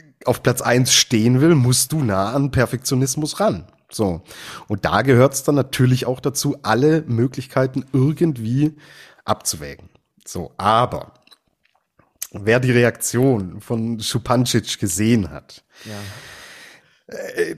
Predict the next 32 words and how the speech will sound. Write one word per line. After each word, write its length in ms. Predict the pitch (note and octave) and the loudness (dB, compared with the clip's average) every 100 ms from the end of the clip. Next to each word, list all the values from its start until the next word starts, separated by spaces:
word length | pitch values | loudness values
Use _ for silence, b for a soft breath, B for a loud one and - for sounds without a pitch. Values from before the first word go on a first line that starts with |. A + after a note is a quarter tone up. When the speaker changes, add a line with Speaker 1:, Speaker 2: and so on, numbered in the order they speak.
| _ | _
Speaker 1:
der 300 | B2+ A#2+ G2 | -2 0 0
hat 180 | B2 - | 0 2
schon 220 | - A#2 | 2 2
relativ 500 | G#2 A#2+ B2+ B2 A2 | 4 2 2 -2 -4
schnell 300 | - A#2 A#2 | 2 2 2
geschnallt, 520 | A2 - G#2+ G#2 G#2+ | 0 -2 0 2 0
so, 400 | - A2 G2+ G2 E2 - | -2 -4 -2 -4 -6 -10
ah, 480 | G2 G#2+ A#2 B2 A2+ B B B _ _ | -2 0 2 2 0 B B B _ _
äh, 320 | G#2 F#2+ G#2+ G2+ | -18 -14 -16 -4
das 300 | A#2 - - | -2 0 0
Ding 240 | B2 A#2 | -2 -4
geht 200 | - A2+ - _ _ | -2 -2 -4 _ _
eigentlich 800 | - A2 B2+ B2 A2+ F#2 G2+ - | -2 2 4 2 0 -4 -6 -6
zu 100 | - | -8
Großteilen 680 | F#2+ F#2+ G#2 - G2+ F#2 F2 | -6 -4 -4 -2 0 -2 -2
auf, 420 | E2 F2 - - - | -6 -10 -12 -18 -12
auf 180 | F2+ - | -8 0
meine 280 | G2+ A2 G2+ | 2 2 0
Kappe, 360 | G2+ - D2+ b b | -4 -6 -12 b b
sagt 320 | - G#2+ - | -2 -2 0
der 120 | F#2+ | -4
Trainer. 400 | - G2 G#2 G#2 - B B | 0 2 4 2 -2 B B
Mit 220 | B2+ C3+ | 2 2
seiner, 600 | C3 B2 A#2+ A#2 A2 A2 - | 4 2 4 4 2 0 -4
ähm, 560 | G2+ G2 G2 G2 F#2+ F2+ B B _ | -4 -2 -2 -2 -4 -8 B B _
Gestik 680 | A2 A#2 - G#2+ G2+ - - | 0 2 2 0 -2 -8 -4
und 160 | G#2 | 0
Mimik 500 | G2+ A#2 A#2 A2 - | 2 2 2 0 -2
hat 140 | G2 - | -6 -6
er 60 | |
das 200 | - F2+ | -4 -6
schon 280 | - G2 F2+ | -2 -2 -2